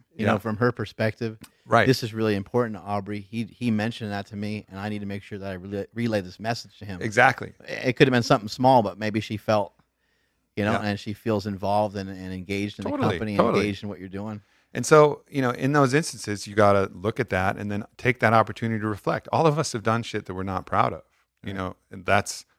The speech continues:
Speaker 2: one example of something that I'm not proud of. But what do you do after that? What do you do? How do you become better from it? How do you learn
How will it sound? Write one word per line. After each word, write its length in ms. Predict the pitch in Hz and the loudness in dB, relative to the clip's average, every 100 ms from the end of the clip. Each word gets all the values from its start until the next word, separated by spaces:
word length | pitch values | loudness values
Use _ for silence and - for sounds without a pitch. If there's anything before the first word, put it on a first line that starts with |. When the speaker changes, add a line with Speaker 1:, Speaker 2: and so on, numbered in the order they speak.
| - | -8
Speaker 2:
one 220 | 101 104 | -2 -2
example 380 | 101 107 104 110 | 0 0 0 -2
of 60 | |
something 320 | - 107 113 110 | -2 -4 -4 -2
that 80 | |
I'm 160 | 113 156 | 0 2
not 220 | 117 - | 0 -2
proud 240 | 98 82 85 | -8 -8 -8
of. 160 | 85 | 0
But 240 | 107 104 - _ _ - | 2 2 -2 _ _ 2
what 140 | 127 | 4
do 40 | 170 | 4
you 120 | 156 | 0
do 220 | 123 127 | -2 0
after 320 | 98 92 - 87 | 2 0 -6 -20
that? 240 | 82 85 - | -20 -18 0
What 140 | 123 | 2
do 60 | 139 | 2
you 80 | 120 | 0
do? 280 | 120 117 | 4 6
How 320 | 101 92 127 131 | 4 4 4 4
do 60 | |
you 160 | 127 117 | 2 -4
become 480 | 107 - 117 104 101 | -6 -6 -2 0 0
better 300 | 101 95 92 | 0 0 -4
from 340 | - 92 92 | -6 -8 -8
it? 100 | 85 - | -12 0
How 180 | 113 | 0
do 60 | 110 | 0
you 160 | 104 92 | -6 -12
learn 500 | 90 98 95 92 | -8 -6 -6 -10